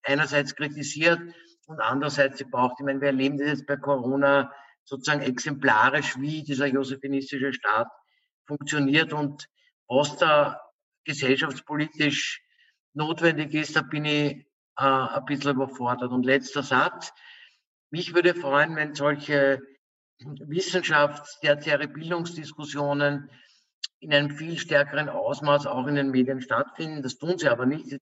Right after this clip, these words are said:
tun es immer nur dann, wenn, äh, à la Aschbacher oder wie auch immer, ja, oder wenn irgendein Skandal ist. Und sonst gibt's,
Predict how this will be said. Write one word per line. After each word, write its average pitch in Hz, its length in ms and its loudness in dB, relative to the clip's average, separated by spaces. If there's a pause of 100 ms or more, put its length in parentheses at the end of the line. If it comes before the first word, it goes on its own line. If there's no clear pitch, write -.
tun 143 180 -4
es 160 80 -12
immer 180 180 0
nur 160 200 2
dann, 143 500 2 (640)
wenn, 139 380 4
äh, - 20 -6
à 131 680 0 (400)
la 120 260 4
Aschbacher 147 600 2
oder 131 420 4
wie 123 500 -4
auch 131 180 -2
immer, 165 480 0 (680)
ja, 131 360 2 (340)
oder 147 200 -6
wenn 147 140 0
irgendein 147 400 -2
Skandal 139 600 -2
ist. 165 300 2 (540)
Und 147 260 -2
sonst 143 440 2
gibt's, - 560 -12